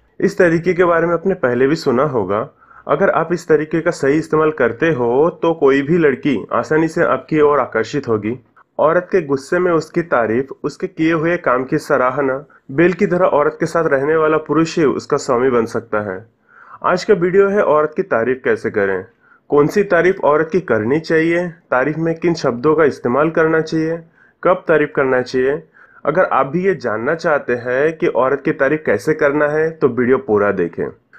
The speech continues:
वीडियो शुरू करने से पहले एक छोटा सा रिक्वेस्ट है, सिलसिला प्यार का चैनल को सब्सक्राइब करो और बेल नोटिफिकेशन को भी दबा देना।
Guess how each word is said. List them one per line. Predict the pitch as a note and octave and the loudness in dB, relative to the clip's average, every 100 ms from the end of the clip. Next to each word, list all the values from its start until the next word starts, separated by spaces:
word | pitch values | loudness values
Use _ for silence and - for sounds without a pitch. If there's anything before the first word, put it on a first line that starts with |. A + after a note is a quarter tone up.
| - E3+ | -8 0
वीडियो | G#3 B3 | 4 4
शुरू | G#3+ G#3+ | 4 2
करने | A3 G#3+ G#3+ | 4 4 4
से | G#3+ | 2
पहले | G3 G3+ | 2 2
एक | G3+ | 2
छोटा | D#3+ D3 | 0 2
सा | D#3+ | 2
रिक्वेस्ट | D#3 B2+ C3+ D3+ D#3+ - | 2 2 2 0 0 -2
है, | C3 D#3+ _ _ _ | -4 -4 _ _ _
सिलसिला | - G3 G3+ A3 A3 | -2 2 4 4 2
प्यार | A3 D#3 | 2 2
का | E3 | 0
चैनल | D#3+ D3+ D3+ | 0 2 2
को | D3+ | 0
सब्सक्राइब | D#3 A2+ A2 - D#3 E3 E3 | -2 -4 -6 -2 0 0 0
करो | F3 F3+ F3+ | 0 2 2
और | - C#3+ | 2 2
बेल | C3+ C3 C3+ | 2 2 2
नोटिफिकेशन | C3 B2+ B2+ C#3+ | 0 -2 -6 -6
को | C#3 | -2
भी | C#3 D#3+ | -2 2
दबा | A#2+ G#2+ | 2 2
देना। | F#2+ F#2 F#2 F#2 | 2 -2 -2 -6